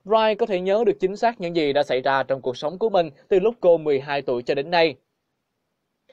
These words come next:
Tuy nhiên, theo những nghiên cứu mới nhất của Lawrence Batihit, chuyên gia Đại học Nam Mississippi của Mỹ,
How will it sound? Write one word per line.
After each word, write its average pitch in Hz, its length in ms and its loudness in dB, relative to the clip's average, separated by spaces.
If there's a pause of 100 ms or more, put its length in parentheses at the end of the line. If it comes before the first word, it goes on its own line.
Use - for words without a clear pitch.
(340)
Tuy 277 100 2
nhiên, 269 260 2
theo 240 240 4
những 196 240 0
nghiên 214 140 0
cứu 214 200 4
mới 247 200 2
nhất 262 280 2
của 165 400 4
Lawrence 180 800 2
Batihit, 175 600 0 (320)
chuyên 254 240 0
gia 214 360 2
Đại 156 220 -2
học 151 240 0
Nam 165 320 -2
Mississippi 175 540 -2
của 165 140 -6
Mỹ, 170 380 2